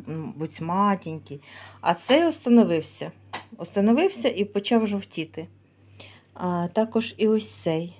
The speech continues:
ось цей малесенький. Він теж не набирається. Він став і все. І отак він за-, засохне, муміфіцирується. Ось така проблема.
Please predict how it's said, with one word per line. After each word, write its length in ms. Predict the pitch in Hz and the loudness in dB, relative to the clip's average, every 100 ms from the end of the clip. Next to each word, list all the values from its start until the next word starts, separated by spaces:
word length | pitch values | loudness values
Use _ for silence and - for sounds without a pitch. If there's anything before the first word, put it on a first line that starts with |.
| - - | -20 -12
ось 200 | 170 170 | -10 -8
цей 220 | - 175 | -6 -4
малесенький. 800 | 170 170 175 175 170 170 - - - | -4 -4 -8 -8 -12 -12 -16 -20 -2
Він 220 | 208 233 | 4 6
теж 240 | 233 175 160 | 6 2 -2
не 160 | 160 | -6
набирається. 760 | 160 156 156 156 156 156 - - - - | -6 -8 -8 -8 -8 -12 -16 -20 -18 -6
Він 200 | 196 196 | -2 -2
став 460 | 233 - 262 349 370 - - | -2 4 6 6 0 -10 -4
і 100 | 208 | -2
все. 320 | - 180 160 | -2 -2 0
І 80 | 190 | 2
отак 280 | 220 220 | 2 2
він 260 | 208 202 190 | 2 2 2
за-, 260 | 180 196 190 | 0 0 2
засохне, 680 | 208 208 269 294 269 220 233 - - - - - - _ _ _ - - _ - | 0 0 0 0 0 -2 -4 -14 -20 -20 -20 -20 -20 _ _ _ -20 -20 _ 2
муміфіцирується. 1160 | 202 220 208 196 - 170 151 147 147 - - - - - _ - - - - | 4 4 2 -4 -4 -4 -2 -6 -8 -14 -16 -16 -20 -20 _ -20 -20 -20 -10
Ось 140 | - 202 | -8 0
така 280 | 208 208 | 0 2
проблема. 640 | 202 196 160 160 147 143 | 0 0 -2 -2 -4 -6